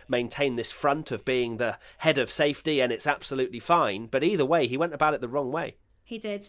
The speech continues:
Speaker 2: It's so infuriating and so upsetting to see not only him just effectively pass the blame, say, "Well, it's not my fault 'cause some other chief marshal said that the tractor would be gone in time."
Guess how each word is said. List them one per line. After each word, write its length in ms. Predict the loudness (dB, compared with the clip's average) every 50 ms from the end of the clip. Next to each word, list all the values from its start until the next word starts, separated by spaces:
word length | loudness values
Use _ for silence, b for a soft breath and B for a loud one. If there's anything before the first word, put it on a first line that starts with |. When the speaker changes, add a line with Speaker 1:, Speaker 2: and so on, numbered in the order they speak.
| -16 -14 -10
Speaker 2:
It's 440 | -6 -6 -6 -4 -4 -6 -6 -8 -10 b b b b b
so 400 | -10 -8 -6 -2 0 0 0 0
infuriating 920 | -2 -4 -4 -4 -4 -2 -2 -2 -2 -4 -4 -6 -8 -8 -8 -8 -8 -8
and 160 | -10 -8 -8
so 300 | -8 -6 -6 -4 -4 -4
upsetting 680 | -4 -4 -6 -8 -10 -10 -10 -10 -10 -10 -10 -12 -14 -16
to 120 | -14 -10 -8
see 460 | -6 -4 -2 -2 -2 -2 -4 -8 B B B B B B B B
not 200 | 0 0 0 0
only 280 | 0 0 0 0 -2
him 380 | -2 -4 -4 -4 -4 -4 -8 -10 -12
just 200 | -10 -10 -10 -10 _ -12
effectively 440 | -10 -8 -6 -6 -6 -6 -6 -6 -6
pass 400 | -8 -6 -2 -2 0 0 -2 -6
the 80 | -10 -6
blame, 360 | -2 0 0 0 -2 -4 -8
say, 320 | -6 -6 -4 -6 -6 -6 -2
"Well, 160 | -2 0 0
it's 140 | 0 -2 -4
not 160 | -4 -4 -2
my 100 | -4 -4
fault 300 | -4 -2 -4 -4 -4 -6
'cause 120 | -8 -6
some 200 | -4 -2 -2 -2
other 180 | -2 -4 -6 -6
chief 400 | -8 -6 -6 -8 -8 -10 -14 -16 -10
marshal 480 | -8 -6 -4 -4 -6 -6 -6 -6 -6 -6
said 320 | -4 -4 -2 -2 -2 -2
that 200 | -4 -4 -4 -4 B B B B B
the 60 | -8
tractor 240 | -4 -4 -4 -2 -4
would 60 | -8
be 60 | -8 -4
gone 180 | -4 -4 -2
in 80 | -4 -4
time." 380 | -6 -6 -6 -6 -6 -6 -8